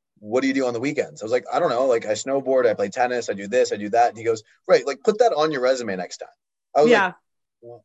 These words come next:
Speaker 1: "Why?"
Speaker 2: No,
Speaker 1: He
Speaker 2: at
Speaker 1: was
Speaker 2: the bottom of my resume, I have a interest section, and it was like, "I have run three marathons.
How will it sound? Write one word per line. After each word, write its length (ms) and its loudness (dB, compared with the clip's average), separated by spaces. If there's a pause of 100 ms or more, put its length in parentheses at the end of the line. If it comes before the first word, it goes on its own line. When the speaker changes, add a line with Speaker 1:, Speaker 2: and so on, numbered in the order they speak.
Speaker 1:
"Why?" 220 4
Speaker 2:
No, 160 6
Speaker 1:
He 80 -2
Speaker 2:
at 100 4
Speaker 1:
was 80 -2
Speaker 2:
the 80 0
bottom 380 2
of 140 -4
my 200 -2
resume, 500 -4
I 100 -2
have 220 -2
a 360 -2
interest 360 -6
section, 320 -8
and 140 -8
it 60 -8
was 120 -8
like, 240 -2 (380)
"I 220 2 (120)
have 100 -6
run 760 -2 (280)
three 360 -2
marathons. 880 0